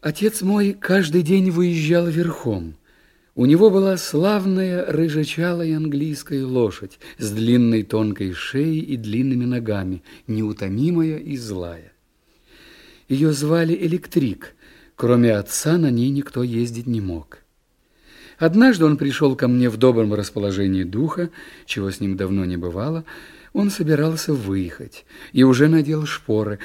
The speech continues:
Я стал просить его взять меня с собою. «Давай лучше играть в чехарду», — отвечал мне отец,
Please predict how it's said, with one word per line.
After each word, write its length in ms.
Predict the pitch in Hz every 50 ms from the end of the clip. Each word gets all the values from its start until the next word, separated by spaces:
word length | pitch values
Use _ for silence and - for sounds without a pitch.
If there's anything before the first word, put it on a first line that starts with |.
| - - - - _ -
Я 160 | - 147 147
стал 240 | 147 - 151 147 139
просить 480 | - 143 135 131 - - 175 170 -
его 160 | 175 147 160 160
взять 400 | 139 135 110 113 135 139 - -
меня 280 | 131 123 120 117 117
с 60 | 117
собою. 680 | - - - - - 107 98 92 92 92 92 90 85 82 _ - - - - - _ _ _ _ _ -
«Давай 280 | 143 151 190 202 202 180
лучше 440 | 156 160 160 - - - 131 127
играть 320 | 120 117 117 120 123 117 -
в 80 | -
чехарду», — 760 | - - 120 107 - 110 101 92 87 87 95 101 104 98 92 - _ - - - - - -
отвечал 460 | - - - 98 95 - 101 95 95
мне 240 | 95 95 90 92 92
отец, 400 | 92 - - 180 185 180 -